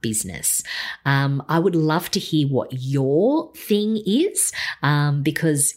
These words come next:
I, I find it really fascinating what, like, some people really value, um, driving a fancy car. That is kind of their status symbol. That is their way of kind of going, "Yeah, I'm doing really well."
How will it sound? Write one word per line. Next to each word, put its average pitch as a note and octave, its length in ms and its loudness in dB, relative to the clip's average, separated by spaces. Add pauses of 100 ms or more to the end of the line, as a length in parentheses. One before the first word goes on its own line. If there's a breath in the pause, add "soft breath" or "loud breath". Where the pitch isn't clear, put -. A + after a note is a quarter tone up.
I, C#3+ 260 2
I C#3 60 2
find D#3+ 360 0
it D#3+ 120 0
really C#3+ 200 0
fascinating A2 800 -4
what, D3 240 -2
like, C3+ 160 -2
some D#3+ 240 0
people D#3 340 -2
really C#3 480 0
value, B2+ 880 0 (460 loud breath)
um, C3 540 -2 (200)
driving C3+ 540 2
a D3 40 0
fancy D#3 380 0
car. E3 560 -2
That B2 260 0
is C#3 200 0
kind B2+ 300 -2
of B2 100 -4
their B2+ 160 -2
status - 800 -2 (180)
symbol. A2 460 -2
That B2 160 -2
is B2 200 -2
their B2 180 0
way B2 460 0
of A#2 120 -8
kind A#2 260 -6
of A#2+ 120 -6
going, A#2+ 320 -2 (240 loud breath)
"Yeah, C#3+ 420 4
I'm C3 220 0
doing B2 360 -2
really A2 260 -2
well." A2 380 -4